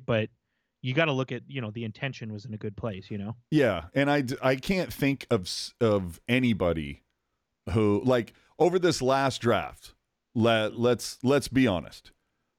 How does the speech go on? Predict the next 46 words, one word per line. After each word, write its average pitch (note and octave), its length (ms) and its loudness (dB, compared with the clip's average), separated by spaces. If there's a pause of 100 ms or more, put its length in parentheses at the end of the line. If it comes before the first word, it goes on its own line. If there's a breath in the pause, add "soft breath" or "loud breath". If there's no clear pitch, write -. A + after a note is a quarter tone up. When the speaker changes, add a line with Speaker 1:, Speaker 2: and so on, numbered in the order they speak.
(140)
Speaker 2:
A C3 80 4
lot B2+ 420 4
of B2+ 100 -4
people, C3 560 4
who, D3+ 140 4
who's C#3+ 240 2
the, D3 360 4
the, A2+ 260 2
the G#2 120 0
Russia G#2+ 300 0
kid F#2+ 260 -2
that - 100 -4
had G2 180 0
so G#2+ 140 -2
much G2 240 -2
turmoil G2 400 0
surrounding D#2 440 -6
him? C2 120 -16 (500)
Speaker 1:
Michkov. G#2+ 440 -14 (220)
Speaker 2:
Yeah. G#2+ 240 2 (380)
So - 280 2
Michkov, A2+ 720 2 (680)
there D3 100 6
was C#3 120 2
a C#3+ 40 -4
lot C3+ 220 4
of A#2+ 100 -4
people, C3 320 0
d-, - 260 -2
he C3 200 2
was F#3+ 260 4
available C#3 560 4
when G2+ 160 2
the F#2 60 -2
Sharks F#2 320 -2
picked. - 480 -6 (640)
And, - 0 - (140)
Speaker 1:
Correct. A#2 200 -6
Speaker 2:
and B2 160 2
there C3 80 4
was C3+ 140 2
a C#3+ 60 2
contingent B2 440 0
of A2+ 120 0
people C3 240 2
going, A2 320 0